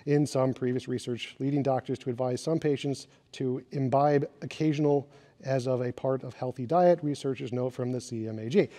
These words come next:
You, alcohol isn't bad. Drugs aren't bad.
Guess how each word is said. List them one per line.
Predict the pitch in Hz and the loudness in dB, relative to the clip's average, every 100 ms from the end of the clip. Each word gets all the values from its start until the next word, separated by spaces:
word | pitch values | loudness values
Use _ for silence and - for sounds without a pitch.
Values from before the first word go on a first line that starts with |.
| - - - _ _ _ _ _ _ _ | -18 -20 -20 _ _ _ _ _ _ _
You, | 185 156 165 - - - - | -2 0 0 -2 -20 -12 -2
alcohol | 160 160 160 | 2 4 4
isn't | 147 131 | 2 0
bad. | 131 127 - _ | -2 -6 -14 _
Drugs | - 131 117 | -4 -4 -4
aren't | 120 | -8
bad. | 117 120 110 | -6 -8 -8